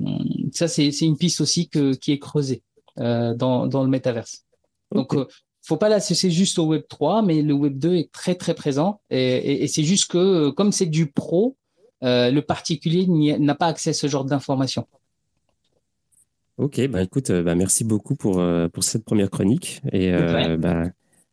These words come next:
Speaker 2: et à voir comment, euh, hâte de voir les développements, euh, dans les prochaines semaines, euh,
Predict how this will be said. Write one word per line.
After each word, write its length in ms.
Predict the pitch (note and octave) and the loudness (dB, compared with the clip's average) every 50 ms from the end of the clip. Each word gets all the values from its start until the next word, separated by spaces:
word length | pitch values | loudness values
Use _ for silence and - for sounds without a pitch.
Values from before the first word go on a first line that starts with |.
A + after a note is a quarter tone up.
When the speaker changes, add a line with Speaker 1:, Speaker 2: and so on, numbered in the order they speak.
| _ - | _ -4
Speaker 2:
et 80 | - | 0
à 60 | F#2 F2+ | 0 2
voir 300 | F#2 F#2+ G2 A2 A2+ - | 2 2 2 0 0 -2
comment, 420 | - G2+ F#2+ F#2+ G2 G#2 G2+ F#2+ | 0 0 2 2 2 2 2 2
euh, 680 | F#2 F2 E2+ E2+ E2 E2 D#2+ D#2+ D#2+ D#2+ D#2+ D#2+ D#2+ D2+ - - - - - - | 2 2 0 0 0 0 0 0 0 0 0 0 0 -2 -4 -4 -6 -8 -6 -6
hâte 120 | - G#2 | -4 -2
de 60 | A2 G2 | 0 0
voir 160 | F#2 G2+ G#2+ | 0 0 0
les 60 | G2+ | 0
développements, 640 | F2+ F#2 F2+ F2 G2 F2+ - - G2+ G2+ G2+ G2+ G2 | 0 0 0 0 -2 -4 -2 0 0 2 2 2 2
euh, 220 | F2+ F2 E2+ E2 | 0 0 -2 0
dans 100 | D2+ F2 | 0 0
les 80 | F2+ F2 | 0 0
prochaines 300 | - - G#2 - F#2+ F2+ | -2 -4 -4 -4 -2 0
semaines, 420 | - - F#2+ F2+ F2+ F#2+ G2 G2 | 0 0 2 2 2 2 2 0
euh, 280 | F2+ E2+ E2 D#2+ D#2+ | 0 0 0 0 -2